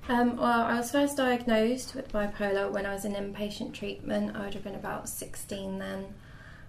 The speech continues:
Um, I'd been admitted before for an assessment, but they didn't really know what was going on. Um, and then I ended up going back in, and that's when I was diagnosed with bipolar. Um, so at sixteen, and I'm twenty-four now.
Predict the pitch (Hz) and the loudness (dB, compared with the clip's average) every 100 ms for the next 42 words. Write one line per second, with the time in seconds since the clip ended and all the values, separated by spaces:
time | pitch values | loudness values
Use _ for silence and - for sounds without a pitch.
0 | - - 101 190 190 196 - 214 247 214 | -6 4 4 4 0 0 4 6 8 6
1 | 208 202 208 214 208 202 208 190 196 190 | 6 4 2 2 0 0 0 0 -2 -2
2 | 190 202 - 196 - - - 196 190 190 | -2 -4 -4 -6 -6 -6 -6 -4 -4 -6
3 | - - 190 202 190 190 190 190 190 202 | -10 -6 -4 -2 -2 0 0 0 -2 -2
4 | 190 - - - - - - 196 196 190 | -2 -4 -8 -14 -14 -16 4 6 6 6
5 | 190 185 190 202 - - 202 190 185 190 | 4 2 0 -4 -10 -6 -2 0 0 -2
6 | 190 196 - - - - - - - - | -4 -8 -14 -18 -18 -18 -16 -16 -14 -10
7 | - - - 190 190 190 190 196 190 190 | -10 -6 -2 0 0 0 -2 -2 -2 -2
8 | 190 190 - - - - - - - - | -2 -4 -6 -14 -18 -18 -18 -18 -8 0
9 | 196 196 196 185 - 190 190 185 - 196 | 2 2 0 -2 -4 -4 -4 -4 -6 -6
10 | 202 190 190 208 196 - 202 190 196 202 | -4 -4 -6 -6 -6 -6 -8 -6 -6 -4
11 | 202 208 208 214 233 247 - 208 196 196 | -6 -2 0 2 0 -2 -4 -4 -2 -6
12 | - - - - - 208 196 202 - - | -8 -8 -8 -10 -8 -8 -8 -10 -14 -16
13 | - 214 202 196 202 185 - 180 175 175 | -2 4 4 6 2 2 -2 -2 0 0
14 | - | -2